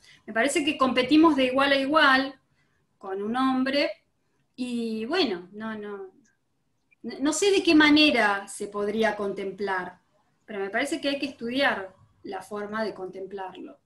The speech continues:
Eh, me parece que el conicet está avanzando en esa línea, y entonces quizás hay que ten-, ver qué se puede hacer, qué se hace en otros lugares. Yo no tengo muy claro,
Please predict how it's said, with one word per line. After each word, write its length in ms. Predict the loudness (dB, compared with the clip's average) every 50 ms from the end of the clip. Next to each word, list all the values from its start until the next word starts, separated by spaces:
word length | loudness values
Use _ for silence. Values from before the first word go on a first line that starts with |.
| _ _ _ _ _ _ _ _ _ _ _ _ _ _ _ -14
Eh, 720 | -12 -12 -10 -12 -14 -14 -16 -18 -20 -20 -18 -18 -18 -20 -20 _ _ _ _ _ _ _ _ _ _
me 140 | -18 -16 -16
parece 340 | -14 -12 -12 -12 -10 -8 -6
que 80 | -6
el 80 | -6 -4
conicet 360 | -4 -4 -4 -4 -6 -6 -6 -6
está 280 | -8 -4 -2 0 0
avanzando 600 | 2 2 0 -2 -4 -4 -2 0 0 0 0 0 -2
en 100 | -4 -6
esa 220 | -8 -8 -8 -6
línea, 520 | -4 -2 -2 0 0 0 0 0 -2 -2 -4
y 100 | -4 -6
entonces 480 | -8 -12 -12 -14 -12 -10 -10 -12 -12 -12
quizás 460 | -16 -18 -12 -10 -8 -8 -8 -8 -8
hay 220 | -8 -8 -8 -10
que 200 | -12 -16 -18 -18 -16
ten-, 300 | -16 -14 -14 -14 -16 -18 _ _ _ _ _ _ _ _ _ _ _ _ _ _ _ _
ver 540 | -6 -4 -4 -2 -2 -4 -6 -8 -10 -14 _ _ _ _ _ -8
qué 120 | -8 -6
se 160 | -6 -6 -8
puede 220 | -8 -8 -6 -6 -6
hacer, 640 | -6 -6 -6 -6 -4 -4 -4 -4 -4 -6 -8 -10
qué 160 | -10 -12 -12
se 180 | -10 -10 -8 -6
hace 200 | -6 -6 -6 -8
en 80 | -12 -12
otros 180 | -12 -12 -10
lugares. 420 | -8 -6 -4 -4 -4 -4 -6 -8 -8
Yo 60 | -6
no 140 | -6 -4 -2
tengo 260 | -2 -2 -2 -2 -2
muy 240 | -4 -6 -8 -10 -10
claro, 640 | -8 -4 -2 0 0 0 -2 -4 -4 -6 -8 -12